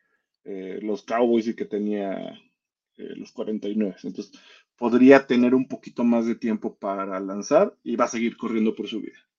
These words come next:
Speaker 1: Pero sí me daría
Speaker 2: Entonces
Speaker 1: miedo alinearlo esta semana, hasta verlo un poco más consistente, ¿no?
Speaker 2: Sí, sí, sí, no, no, no, para esta semana quizá no, pero yo no lo tiraría.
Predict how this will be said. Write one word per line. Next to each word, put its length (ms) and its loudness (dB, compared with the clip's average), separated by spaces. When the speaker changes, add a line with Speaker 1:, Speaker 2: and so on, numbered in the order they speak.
Speaker 1:
Pero 220 2
sí 160 -4
me 120 4
daría 240 4
Speaker 2:
Entonces 180 2
Speaker 1:
miedo 160 0
alinearlo 360 -2
esta 140 -12
semana, 460 -4
hasta 320 0
verlo 460 4
un 160 -2
poco 200 -6
más 240 -4
consistente, 640 -12
¿no? 100 -10
Speaker 2:
Sí, 200 10
sí, 100 0
sí, 140 6
no, 160 12
no, 100 8
no, 220 6
para 160 -4
esta 140 -8
semana 420 -4
quizá 240 -8
no, 260 -8
pero 220 -10
yo 180 -2
no 140 2
lo 180 -2
tiraría. 460 -10